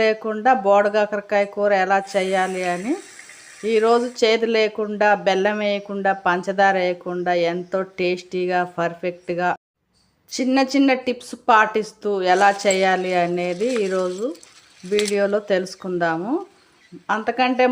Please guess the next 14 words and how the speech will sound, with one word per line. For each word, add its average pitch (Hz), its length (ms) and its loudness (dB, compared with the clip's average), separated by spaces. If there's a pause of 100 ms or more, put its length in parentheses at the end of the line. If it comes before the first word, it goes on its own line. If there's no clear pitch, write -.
ముందుగా 233 400 0 (100)
కొత్తగా 220 400 2 (140)
మన 208 100 -2 (100)
ఛానల్ 202 400 2
ఎవరైనా 190 420 2 (120)
చూస్తున్నట్లయితే 180 800 -6 (100)
కనుక 170 240 -6 (160)
ప్లీజ్ 196 240 -6 (120)
సపోర్ట్ 185 380 -4 (120)
చేయండి 185 480 -4 (140)
and 180 140 -6 (120)
సబ్స్క్రైబ్ 170 580 -8
చేయండి. 170 480 -6 (1500)
బోడగాకరకాయ 247 960 6